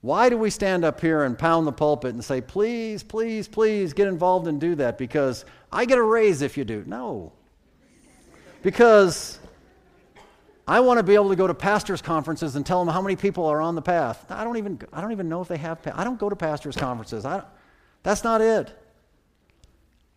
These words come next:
It's because God's truth,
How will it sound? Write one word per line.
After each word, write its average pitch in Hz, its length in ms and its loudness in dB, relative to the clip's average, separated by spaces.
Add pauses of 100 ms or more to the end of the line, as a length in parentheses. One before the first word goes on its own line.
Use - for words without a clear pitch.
(300)
It's 175 120 0
because 226 540 2 (160)
God's 202 400 2
truth, - 580 0